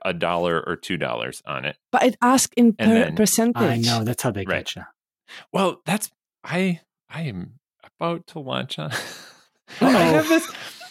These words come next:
Speaker 1: So
Speaker 3: Uh-oh.
Speaker 1: I think that I like to tip generously because I think that the people who are receiving the tips deserve to be paid well for the service. Like,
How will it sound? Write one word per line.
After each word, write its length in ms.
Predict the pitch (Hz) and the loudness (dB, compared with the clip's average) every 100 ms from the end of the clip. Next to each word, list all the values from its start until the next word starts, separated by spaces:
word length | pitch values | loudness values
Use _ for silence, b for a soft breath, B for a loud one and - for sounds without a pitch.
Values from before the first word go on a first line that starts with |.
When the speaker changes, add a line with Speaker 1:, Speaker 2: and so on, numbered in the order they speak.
| B B B - | B B B -2
Speaker 1:
So 160 | 196 - | 0 2
Speaker 3:
Uh-oh. 220 | 131 143 | 2 2
Speaker 1:
I 280 | 147 180 226 | 2 2 2
think 460 | 226 190 175 135 | 4 2 2 0
that 540 | 139 120 113 113 - - _ - | 0 2 0 -2 -8 -20 _ -8
I 100 | 123 | -2
like 260 | 135 139 175 | 2 2 0
to 80 | 196 | -2
tip 300 | 160 143 117 | -2 -2 0
generously 680 | 107 90 80 78 85 80 82 _ | 0 0 0 -4 -4 -6 -8 _
because 320 | 110 104 95 - | -4 -2 -4 -4
I 80 | 98 | -4
think 260 | 95 110 98 | -4 -4 -2
that 240 | 92 85 | -2 -2
the 80 | - | -4
people 340 | - 101 95 90 | -6 -4 -4 -2
who 100 | 95 | 0
are 100 | 87 | 0
receiving 400 | 80 - 87 82 | -2 -4 -2 -2
the 80 | |
tips 360 | 78 80 76 - - | -4 -4 -6 -10 -10
deserve 560 | 90 80 80 78 76 _ _ _ _ | -6 -4 -2 -4 -6 _ _ _ _
to 60 | - | -6
be 100 | 87 | -4
paid 320 | 85 - 78 | -4 -4 -4
well 180 | 73 71 - | -2 -4 -4
for 80 | 76 | -6
the 100 | 73 | -6
service. 280 | - 71 - | -6 -8 -4
Like, 240 | - - | -6 -6